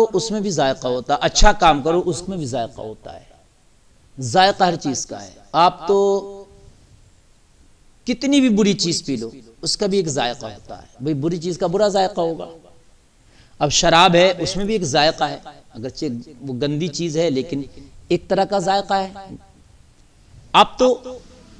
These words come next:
कोई खराब चीज खा लो उसका भी एक जायका होगा। तो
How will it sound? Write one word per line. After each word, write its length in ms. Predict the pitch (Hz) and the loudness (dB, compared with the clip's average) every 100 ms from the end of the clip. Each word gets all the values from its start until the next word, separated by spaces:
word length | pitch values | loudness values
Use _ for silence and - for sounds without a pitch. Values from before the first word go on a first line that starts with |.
| - | -4
कोई 180 | 233 247 | 0 0
खराब 480 | - 214 214 226 214 | 2 4 8 8 6
चीज 220 | 208 190 | -2 -2
खा 160 | - 135 | 0 -2
लो 140 | 120 120 127 | -2 -8 -10
उसका 240 | 131 185 | -6 -2
भी 120 | 180 | 0
एक 100 | 190 | 0
जायका 380 | 170 170 170 165 | 0 -4 -4 -6
होगा। 280 | 160 151 156 156 - - - - - - _ _ _ _ - - - - - - - | -6 -8 -12 -16 -20 -20 -20 -20 -20 -20 _ _ _ _ -20 -18 -20 -20 -20 -20 -6
तो 480 | 269 285 - 277 285 | 0 0 -2 -10 -20